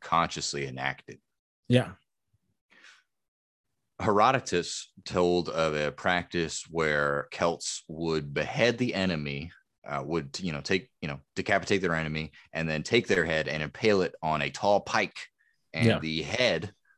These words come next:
Speaker 1: was thought to be, like, the new guardian of the household because it display-, displayed the warrior's prowess in some regard.
Speaker 2: Mm-hmm.
Speaker 1: And so, sometimes everything below the eyebrows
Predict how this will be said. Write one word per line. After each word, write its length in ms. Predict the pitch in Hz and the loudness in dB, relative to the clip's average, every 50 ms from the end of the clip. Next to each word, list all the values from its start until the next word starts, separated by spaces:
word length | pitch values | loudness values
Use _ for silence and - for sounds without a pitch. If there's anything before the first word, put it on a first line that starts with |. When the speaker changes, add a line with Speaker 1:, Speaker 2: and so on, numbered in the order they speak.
| _ - | _ -6
Speaker 1:
was 200 | 85 90 85 - | -4 -4 -2 0
thought 260 | - 92 87 78 - | 2 2 2 2 0
to 100 | - 90 | -4 -6
be, 220 | 78 90 87 85 82 | -2 0 0 0 0
like, 240 | 82 80 76 73 | 0 -2 -2 -2
the 160 | - 85 82 80 | -2 -2 -2 0
new 220 | 82 87 90 90 | 0 0 0 0
guardian 640 | 85 82 90 87 87 87 87 85 82 80 78 76 69 | 0 2 4 6 6 4 4 0 -2 -2 -4 -6 -6
of 160 | 71 78 78 | -6 -6 -6
the 100 | 71 78 | -4 -2
household 520 | 80 85 92 92 - - - 69 67 65 65 | 0 0 0 0 -2 -4 -6 -6 -6 -6 -8
because 240 | 67 67 - 73 71 | -10 -10 -8 -10 -10
it 80 | 69 69 | -10 -10
display-, 540 | - - - - - 82 82 80 78 - - 85 | -10 -12 -12 -6 -2 0 2 2 2 0 -4 -8
displayed 520 | 76 73 - - - - 82 78 78 73 | -10 -10 -10 -8 -4 -2 -2 0 0 -2
the 80 | 69 71 | -4 -4
warrior's 400 | 71 76 76 71 69 69 69 - | -4 -2 -2 -2 -2 -4 -6 -8
prowess 560 | - - 76 73 71 71 71 71 71 - - | -4 0 0 2 2 2 0 -2 -4 -8 -12
in 80 | 67 | -14
some 260 | 67 - 78 78 78 73 | -8 -6 -4 -4 -4 -4
regard. 440 | 69 64 - 64 60 64 64 69 - _ _ - - - | -8 -8 -10 -10 -10 -10 -10 -12 -14 _ _ -14 -6 -2
Speaker 2:
Mm-hmm. 200 | 117 104 110 110 | 0 0 2 0
Speaker 1:
And 360 | 117 123 71 67 65 64 65 - | 0 -2 -4 -6 -10 -12 -14 -16
so, 280 | - - - 73 71 71 | -10 -4 -2 -2 -2 0
sometimes 580 | - 104 101 92 - 101 92 90 90 87 - - | 0 -2 -2 0 0 0 2 2 0 0 -2 -2
everything 360 | - 92 101 104 95 101 95 85 | -2 0 0 0 0 0 0 0
below 340 | 78 85 85 85 82 87 | -2 0 0 2 2 2
the 160 | 85 82 - 60 | 2 0 -2 -2
eyebrows 640 | 73 73 76 71 76 69 64 62 67 69 - - | -2 -2 -2 -2 -2 -2 -2 -4 -6 -8 -12 -14